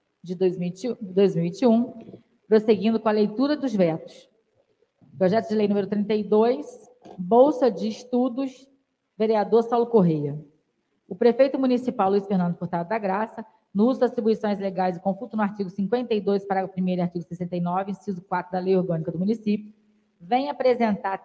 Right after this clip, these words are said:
tempestivamente veto total ao projeto de lei número trinta e dois de dois mil e vinte e um,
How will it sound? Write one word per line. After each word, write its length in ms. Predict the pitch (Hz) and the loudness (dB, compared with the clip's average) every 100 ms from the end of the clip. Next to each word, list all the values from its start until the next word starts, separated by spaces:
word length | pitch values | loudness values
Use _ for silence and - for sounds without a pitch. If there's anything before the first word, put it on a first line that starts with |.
| - | -6
tempestivamente 1300 | 262 339 - 240 240 170 180 202 190 185 - 202 185 _ _ _ | -6 0 4 4 2 -4 0 0 -2 -4 -6 -8 -8 _ _ _
veto 400 | 165 208 202 202 | 0 0 2 -2
total 760 | 202 269 285 - 202 202 208 - | 2 4 4 2 2 2 0 -2
ao 100 | 208 | -2
projeto 460 | 202 202 226 233 196 | 0 2 0 0 -2
de 40 | |
lei 160 | 214 202 | 0 2
número 220 | 202 196 | 4 2
trinta 400 | 202 269 330 269 | 0 -4 -2 0
e 100 | 220 | 0
dois 340 | 180 220 240 | 6 6 6
de 60 | 196 | 4
dois 160 | 175 | -2
mil 100 | 160 | 0
e 20 | 170 | -4
vinte 160 | 190 | 0
e 60 | 262 | 2
um, 260 | 214 220 | 2 2